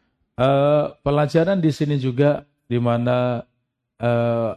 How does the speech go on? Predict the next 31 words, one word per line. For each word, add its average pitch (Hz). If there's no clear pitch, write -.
Rasulullah 147
sallallahu 143
alaihi 127
wasallam 131
tadi 127
diberikan, 123
eh, 120
syariat 170
khusus 185
terkait 131
dengan 131
menikah. 135
Padahal 120
di 113
dalam 113
syariat 117
Islam, 135
"Fankihu 135
ma 117
taba 131
lakum 131
minan 120
nisa 147
masna 131
wa 117
sulasa 123
wa 113
ruba." 113
Nikahilah 127
para 135
wanita 123